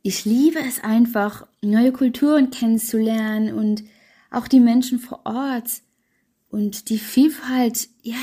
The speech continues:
der Natur zu entdecken. Das ist einfach so, so schön und dieser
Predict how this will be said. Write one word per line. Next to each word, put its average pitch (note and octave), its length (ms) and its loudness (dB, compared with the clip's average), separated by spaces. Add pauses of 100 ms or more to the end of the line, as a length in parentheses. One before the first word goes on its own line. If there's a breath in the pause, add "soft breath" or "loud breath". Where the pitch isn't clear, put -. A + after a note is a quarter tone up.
der B3 80 0
Natur A3+ 380 0
zu - 160 -8
entdecken. F#3+ 420 -4
Das G3+ 160 -6
ist G#3+ 220 -6
einfach A#3 440 -4 (540 soft breath)
so, C4 380 0
so C4+ 240 2
schön C4 540 2
und A3 400 0
dieser G3 600 -4